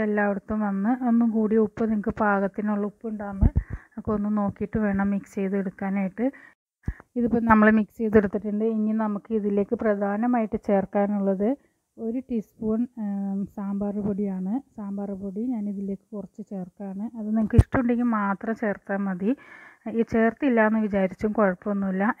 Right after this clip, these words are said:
എന്നിട്ട് ഇപ്പം ഞാനിതിൽ ചേർത്ത് കൊടുത്തിട്ടുണ്ട്. ഇനി ഇത് നന്നായിട്ട് ഞാൻ മിക്സ് ചെയ്തെടുക്കുകയാണ്. ഇപ്പം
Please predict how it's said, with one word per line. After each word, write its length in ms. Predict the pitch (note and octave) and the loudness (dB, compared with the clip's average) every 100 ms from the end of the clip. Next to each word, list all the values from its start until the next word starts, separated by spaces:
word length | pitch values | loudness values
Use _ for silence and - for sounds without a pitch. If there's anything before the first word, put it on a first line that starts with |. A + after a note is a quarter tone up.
| G#3+ | -4
എന്നിട്ട് 280 | G3 F#3+ A3 B3+ | -4 -4 -2 -2
ഇപ്പം 140 | A#3 A3 | 0 0
ഞാനിതിൽ 320 | G#3 G#3 G#3+ A3 | 0 0 -2 0
ചേർത്ത് 260 | G3+ F#3 G3+ | 0 0 -2
കൊടുത്തിട്ടുണ്ട്. 460 | F#3+ G3 F#3+ F#3+ A#3 | -2 -4 -6 -4 -2
ഇനി 100 | B3 A3+ | 0 0
ഇത് 80 | A3 A3 | 2 0
നന്നായിട്ട് 540 | G#3 G3+ A3+ G#3+ G3+ G3+ | 0 0 2 0 -2 -4
ഞാൻ 100 | G3+ G3+ | -2 -2
മിക്സ് 220 | - - | -4 -2
ചെയ്തെടുക്കുകയാണ്. 720 | G3+ G3 F#3+ - G#3 F#3+ F#3 B3+ - - - - _ | -2 0 -4 -4 -6 -4 2 0 0 -12 -20 -20 _
ഇപ്പം 180 | A3 B3 | -6 -2